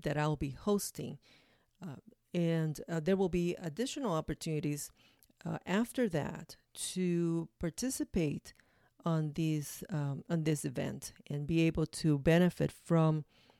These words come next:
the speakers and the lessons that we learned from them. So stay tuned. I will,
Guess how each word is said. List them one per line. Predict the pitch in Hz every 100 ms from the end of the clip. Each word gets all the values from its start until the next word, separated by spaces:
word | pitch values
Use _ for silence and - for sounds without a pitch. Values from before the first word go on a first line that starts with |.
| _
the | 143 160 151 139
speakers | - - 254 262 - 147 160 131 - - 175
and | 156 151 147 147
the | 151
lessons | 147 180 - 160 147 143 135 -
that | 156 139 143
we | 139
learned | 135 139 131
from | - 139 123
them. | - 170
So | - 151 151 - - -
stay | - - 196
tuned. | 214 - 214 202 214 247 _ _ _ _ _ _ _ _ -
I | 147
will, | 139 147 143 143